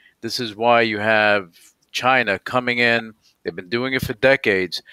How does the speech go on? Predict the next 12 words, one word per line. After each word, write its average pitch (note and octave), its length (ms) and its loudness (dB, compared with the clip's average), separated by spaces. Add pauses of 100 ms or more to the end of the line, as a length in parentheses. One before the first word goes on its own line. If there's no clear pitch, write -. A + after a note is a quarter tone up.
(160)
coming A#2+ 300 -2
in A#2+ 380 2
little A#2+ 260 -2
by B2 220 2
little, B2 440 2 (240)
scraping B2 760 0
out B2 240 2
the G#2+ 100 -8
resources G#2+ 920 -4
for G#2 360 -6
their A#2 420 4
country - 640 -8